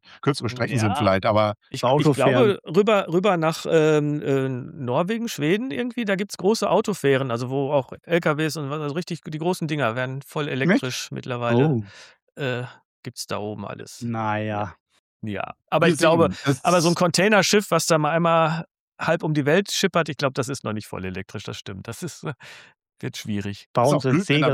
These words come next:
Speaker 1: mitten
Speaker 3: auf.
Speaker 1: aufm Ozean dann der Strom ausgeht. <laughs> Das ist ja, dann hängst du
Speaker 3: Ja.
Speaker 1: da, ne? Außerdem
Speaker 3: Krass.
Speaker 1: glaube ich, mit den Batterien, wenn die dann untergehen, das ist auch nicht das Beste für die Umwelt. Also, deswegen, da muss man, da gibt's verschiedene Dinge. Nicht alles mit
Speaker 3: <laughs>
Speaker 1: Strom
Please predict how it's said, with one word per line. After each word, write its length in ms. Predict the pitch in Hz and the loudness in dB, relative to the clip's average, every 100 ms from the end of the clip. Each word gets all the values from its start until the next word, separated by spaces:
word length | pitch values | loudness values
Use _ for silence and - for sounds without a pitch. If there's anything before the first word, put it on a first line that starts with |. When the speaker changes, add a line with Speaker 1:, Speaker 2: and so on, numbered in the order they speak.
| 123 | 2
Speaker 1:
mitten 100 | 139 | 2
Speaker 3:
auf. 0 | |
Speaker 1:
aufm 140 | 143 | 0
Ozean 440 | 156 180 156 143 147 | 0 -2 0 0 0
dann 120 | 139 | 0
der 100 | 139 | -2
Strom 240 | 123 135 196 | -2 0 2
ausgeht. 440 | 110 - 95 90 _ | 0 0 -6 -6 _
<laughs> 360 | 135 - 220 202 | -8 -4 -2 -2
Das 80 | 285 | -4
ist 160 | 180 | -6
ja, 80 | 139 - - - | -6 -10 -16 -6
dann 200 | 151 120 | -2 0
hängst 200 | 98 117 | 0 2
du 60 | 131 | 2
Speaker 3:
Ja. 40 | |
Speaker 1:
da, 160 | 107 95 | 2 0
ne? 140 | 151 - - | -4 -6 -6
Außerdem 300 | 185 196 185 190 | -2 -2 0 2
Speaker 3:
Krass. 140 | 160 | 2
Speaker 1:
glaube 120 | 185 | 0
ich, 80 | 160 | -4
mit 140 | 175 | -2
den 160 | 190 208 | 0 2
Batterien, 560 | 196 185 165 214 190 247 - - | 0 -2 -2 -2 -2 -6 -14 -8
wenn 140 | 147 147 | -2 -2
die 120 | 190 | 0
dann 160 | 196 196 | 0 0
untergehen, 580 | 208 190 127 127 170 160 _ _ _ - | 0 0 0 0 0 -4 _ _ _ -4
das 220 | 147 165 | -4 -2
ist 140 | 151 | 0
auch 120 | 135 | 2
nicht 160 | 143 123 | 2 0
das 120 | 120 | 0
Beste 260 | 135 127 127 | 0 -2 0
für 80 | 113 | 0
die 80 | 120 | 0
Umwelt. 380 | 131 101 104 - | 2 2 2 0
Also, 200 | 127 120 | -2 0
deswegen, 360 | 127 131 139 135 | 0 0 0 0
da 80 | 127 | 0
muss 140 | 151 | 2
man, 180 | 135 101 | 0 0
da 100 | 123 | -2
gibt's 200 | 123 175 | -2 -4
verschiedene 460 | 110 135 - 196 147 | -4 -6 -2 -2 0
Dinge. 340 | 147 151 143 - | 2 2 2 0
Nicht 220 | 180 180 | 0 2
alles 320 | 165 190 170 | 2 2 0
mit 180 | 160 156 | -4 -8
Speaker 3:
<laughs> 240 | 135 156 139 | -6 -4 -2
Speaker 1:
Strom 380 | 147 175 185 | 2 2 0